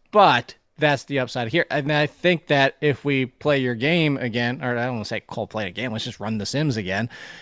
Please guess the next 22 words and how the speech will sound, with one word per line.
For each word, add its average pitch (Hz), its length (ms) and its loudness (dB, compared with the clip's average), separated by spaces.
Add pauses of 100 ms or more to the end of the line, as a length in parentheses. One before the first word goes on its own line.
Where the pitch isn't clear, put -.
(100)
is 147 200 4
that 143 260 6
I 160 80 6
think 165 220 2
you 160 60 -6
could 156 120 4
find 151 460 2
that 123 120 2
Dameon 135 300 0
Pierce 135 260 -2
would 117 120 -6
be 135 100 0
in 127 80 0
a 117 60 -2
very 123 240 0
similar 120 560 -4
range 120 480 -2
to 113 80 -8
Tyler 107 340 -2
Allgeier, 113 560 2 (380)
who, 139 420 2
again, 131 420 2